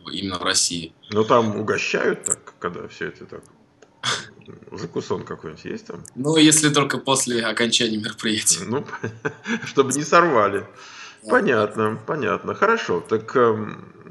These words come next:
Speaker 2: в лотерею вы играли, выиграли, приехали. Чем занимаетесь в Чикаго?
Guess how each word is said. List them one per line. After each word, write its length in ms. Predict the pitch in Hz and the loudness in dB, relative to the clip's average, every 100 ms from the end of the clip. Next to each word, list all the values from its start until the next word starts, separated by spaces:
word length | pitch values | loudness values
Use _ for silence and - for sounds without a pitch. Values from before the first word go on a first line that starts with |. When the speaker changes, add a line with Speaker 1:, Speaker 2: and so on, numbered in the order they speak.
| 98 92 87 71 - 62 64 | -12 -10 -12 -12 -12 -12 -8
Speaker 2:
в 20 | 104 | -4
лотерею 480 | 113 139 117 104 95 | -2 0 2 2 2
вы 200 | 95 92 | 0 0
играли, 420 | 95 165 175 143 | 0 0 0 0
выиграли, 560 | 101 127 139 110 101 | -2 -2 -2 -4 -4
приехали. 880 | 92 - 90 104 175 175 147 139 139 - - - - - _ _ _ | -6 -8 -8 -4 -4 -2 -2 -2 -4 -10 -20 -20 -20 -20 _ _ _
Чем 220 | - 165 | 0 0
занимаетесь 800 | 143 165 165 104 92 - - - - _ _ _ - | 0 -2 -2 -2 -4 -10 -16 -18 -20 _ _ _ -12
в 60 | |
Чикаго? 420 | - - 92 80 | -10 -4 -4 -4